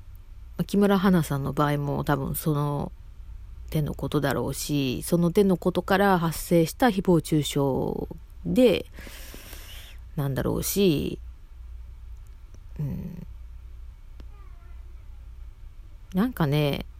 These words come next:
あの、「君の期待に応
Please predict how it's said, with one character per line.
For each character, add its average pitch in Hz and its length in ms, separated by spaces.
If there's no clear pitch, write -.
あ 143 180
の、 156 680
「君 226 300
の 226 300
期 - 120
待 220 320
に 220 160
応 190 120